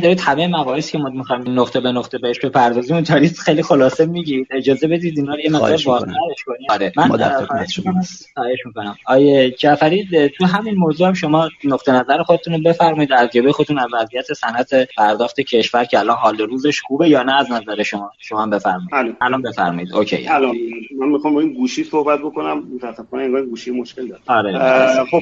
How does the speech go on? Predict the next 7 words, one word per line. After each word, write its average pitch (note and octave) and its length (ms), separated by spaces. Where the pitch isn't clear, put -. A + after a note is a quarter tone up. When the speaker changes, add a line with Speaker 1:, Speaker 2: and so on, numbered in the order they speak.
Speaker 3:
جناب F3+ 260
خلیلی E3+ 520
اشاره C3+ 360
کردم. D3 500
ببینید D#3 340
ما، D#3 340
ام، A2+ 320